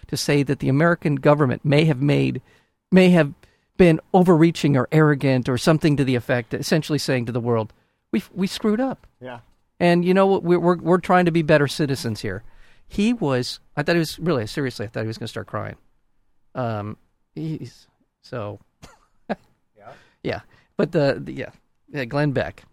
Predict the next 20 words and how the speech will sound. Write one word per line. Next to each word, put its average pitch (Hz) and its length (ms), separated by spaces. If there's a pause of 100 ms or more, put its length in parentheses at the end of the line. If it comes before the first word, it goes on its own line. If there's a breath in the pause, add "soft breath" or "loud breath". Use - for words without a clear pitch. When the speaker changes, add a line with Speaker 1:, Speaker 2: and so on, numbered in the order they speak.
(120)
Speaker 1:
Yeah, 131 200
he's, 175 220
by 175 180
the 190 100
way, 170 340
um, 107 360 (140)
the, - 400 (220)
you 127 140
know, 117 80
rumor 123 260
has 113 300
it. - 80 (160)
See, 160 120
I'm 160 160
up 151 140
on 107 140
all 98 80
this 98 160
Fox 101 300
stuff. - 200